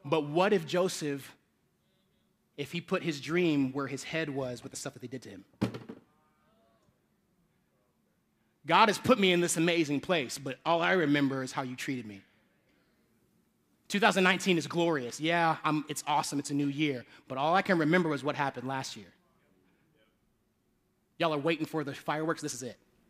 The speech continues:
<laughs> Someone's like, "Do a dance." No, this is it, 'cause this is real. God gave you, God gave you something. He showed you. He said, "The moon, the sun, the stars are going to bow down to you, Joseph."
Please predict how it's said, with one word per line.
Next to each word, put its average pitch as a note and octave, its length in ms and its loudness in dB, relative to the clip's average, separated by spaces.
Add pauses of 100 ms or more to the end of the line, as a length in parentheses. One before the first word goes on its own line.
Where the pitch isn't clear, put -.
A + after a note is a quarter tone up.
(1600)
<laughs> - 140 -6
Someone's D#3 260 -2
like, C3 80 -10
"Do E3+ 100 0
a D3+ 60 0
dance." C#3 340 -2
No, D#3 100 -2
this E3+ 160 0
is D#3 140 -4
it, E3+ 100 0
'cause D3+ 120 -10
this D3+ 80 -6
is D3 80 -6
real. D3+ 240 0 (800)
God F3+ 340 6
gave G#3 300 6
you, E3 320 4 (1000)
God F#3 240 0
gave A3+ 240 8
you G#3 140 0
something. C#3+ 440 0 (280)
He G3+ 100 2
showed A#3+ 320 6
you. D#3+ 80 0
He F#3 80 2
said, G3+ 220 0 (180)
"The E3+ 80 0
moon, F3+ 540 8 (120)
the E3 60 -6
sun, G3+ 500 2 (140)
the E3+ 60 -8
stars A#3 400 0
are G#3+ 40 -4
going F#3 140 2
to E3 80 0
bow G3 280 4
down G3+ 260 2
to F3 100 -6
you, D#3+ 80 -4
Joseph." D3+ 460 -4